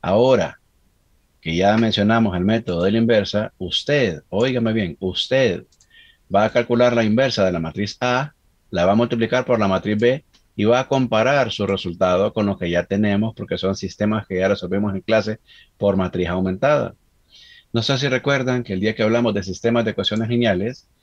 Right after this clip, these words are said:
quedaron planteados otros sistemas. Esos sistemas, jóvenes, los voy a poner aquí. Para ser exactos, jóvenes, solo permítanme que paso eso hacia abajo. Ahora sí,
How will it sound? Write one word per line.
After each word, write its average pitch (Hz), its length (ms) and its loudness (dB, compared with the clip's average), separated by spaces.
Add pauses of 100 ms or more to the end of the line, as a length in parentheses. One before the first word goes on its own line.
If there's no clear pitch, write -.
(360)
quedaron 110 340 2
planteados 120 800 0 (380)
otros 120 320 2
sistemas. 90 760 -6 (1120)
Esos 127 220 0
sistemas, 139 380 0
jóvenes, 131 320 2
los 104 80 0
voy 107 120 4
a 110 60 2
poner 113 240 2
aquí. 107 340 -4 (2000)
Para 107 220 2
ser 143 180 0
exactos, 127 480 -2
jóvenes, 123 480 0
solo - 400 -8
permítanme 104 420 -2
que 92 100 -10
paso 98 260 -2
eso 98 160 -2
hacia 90 140 -4
abajo. 104 380 -2 (340)
Ahora 95 220 2
sí, 90 260 -6